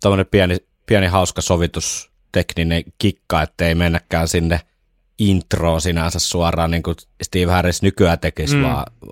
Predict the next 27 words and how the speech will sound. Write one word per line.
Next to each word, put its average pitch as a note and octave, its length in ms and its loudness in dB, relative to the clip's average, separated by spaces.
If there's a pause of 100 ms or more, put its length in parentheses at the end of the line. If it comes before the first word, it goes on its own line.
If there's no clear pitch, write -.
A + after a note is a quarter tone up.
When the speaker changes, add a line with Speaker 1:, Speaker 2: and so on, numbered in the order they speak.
Speaker 1:
ollut, E2 320 -6 (180)
ollut F2 220 -4
vähän F2+ 320 0 (280)
ehkä - 220 -6
laajempi D#2+ 340 0
se E2+ 80 -6
pelikirja. E2 580 -4 (480)
Nyt - 120 -14
kuitenkin A#2+ 380 2
tuttu A2 180 2
Speaker 2:
Joo. B2+ 160 4
Speaker 1:
riffi, A2+ 240 -2
et D#2+ 120 -2
sieltä D#2+ 360 -4
ei D#2 60 -2 (380)
mitään D#2+ 300 -2
niin D#2+ 160 -2
kuin D2+ 200 -10
puskis-, - 380 -4 (300)
puskista E2+ 420 -6
tuu D#2 180 -6
mitään D#2+ 320 -4
ihan E2 160 -4
täysin D2+ 320 -6
uutta. - 320 -12 (920)
Speaker 2:
Jep. B2 320 -2 (720)
Speaker 1:
Huh, A2+ 160 4